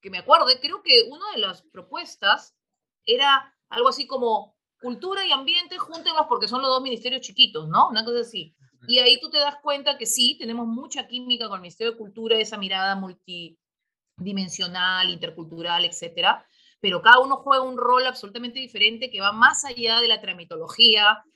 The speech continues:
que hace el Ministerio, eh, de Cultura o la que puede hacer el Ministerio del Ambiente. Somos guías ambos y yo creo que jugamos cada uno un rol en un país multicultural, se necesita un Ministerio de Cultura, en un país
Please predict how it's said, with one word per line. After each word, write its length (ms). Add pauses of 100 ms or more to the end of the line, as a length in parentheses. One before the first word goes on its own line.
(120)
que 120
hace 200
el 80
Ministerio, 920
eh, 380
de 140
Cultura 440
o 60
la 140
que 80
puede 160
hacer 120
el 60
Ministerio 320
del 80
Ambiente. 440 (260)
Somos 560
guías 600
ambos 640 (300)
y 520
yo 140
creo 160
que 100
jugamos 380
cada 240
uno 300
un 200
rol 540
en 160
un 180
país 300
multicultural, 760 (220)
se 180
necesita 480
un 80
Ministerio 360
de 40
Cultura, 480
en 160
un 160
país 400